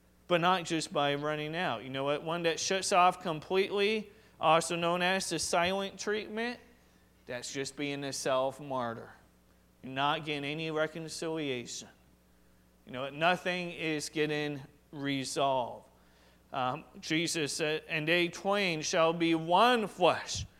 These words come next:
So then they are no more twain, but one flesh.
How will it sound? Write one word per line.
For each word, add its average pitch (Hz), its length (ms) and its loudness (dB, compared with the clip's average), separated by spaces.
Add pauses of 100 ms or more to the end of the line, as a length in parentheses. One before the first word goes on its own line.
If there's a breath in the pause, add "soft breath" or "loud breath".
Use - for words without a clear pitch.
(160 soft breath)
So 185 160 6
then 190 180 2
they 196 220 8
are 190 160 6
no 214 320 6
more 220 340 4
twain, 151 540 -2
but 160 280 4
one 214 300 2
flesh. 143 580 2